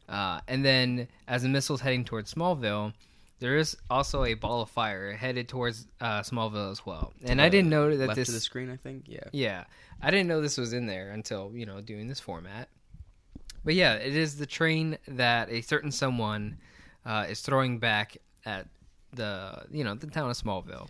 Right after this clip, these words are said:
Speaker 2: Who do we know that's been in a train yard?
Speaker 1: Oh, just Namek. <laughs>
Speaker 2: Mm-hmm.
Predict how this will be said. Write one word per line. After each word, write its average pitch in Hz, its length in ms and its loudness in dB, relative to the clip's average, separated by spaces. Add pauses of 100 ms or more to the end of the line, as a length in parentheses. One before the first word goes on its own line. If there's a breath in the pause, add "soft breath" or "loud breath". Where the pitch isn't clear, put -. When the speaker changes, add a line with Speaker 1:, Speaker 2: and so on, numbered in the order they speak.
Speaker 2:
Who 165 100 0
do 160 40 6
we 151 80 6
know 127 120 4
that's 110 160 2
been 110 140 0
in 101 120 0
a 95 40 -4
train 101 260 -2
yard? 90 280 -8
Speaker 1:
Oh, 127 720 2
just 120 260 -2
Namek. 98 520 -4
<laughs> - 40 -2
Speaker 2:
Mm-hmm. 139 460 2